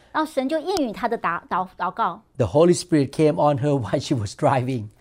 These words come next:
Speaker 1: 当她开车的时候，那一刹那圣灵就浇灌下来。
Speaker 2: And she began to speak in tongue.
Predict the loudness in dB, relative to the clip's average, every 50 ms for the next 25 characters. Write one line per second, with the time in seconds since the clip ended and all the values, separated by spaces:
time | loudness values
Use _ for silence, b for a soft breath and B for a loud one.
0 | _ _ _ -2 0 2 2 0 0 2 0 0 0 0 -2 -2 -2 2 2 0
1 | 4 4 2 2 2 0 -4 -4 0 0 0 2 4 4 4 4 2 0 -2 0
2 | 0 0 2 2 2 2 4 4 4 4 4 2 0 0 0 0 0 0 -2 -4
3 | -8 -10 -14 _ _ _ -2 -2 2 2 2 2 2 2 4 4 4 4 4 2
4 | -2 -4 -2 2 2 2 2 4 0 -2 -2 0 -2 -2 -2 -2 -6 -8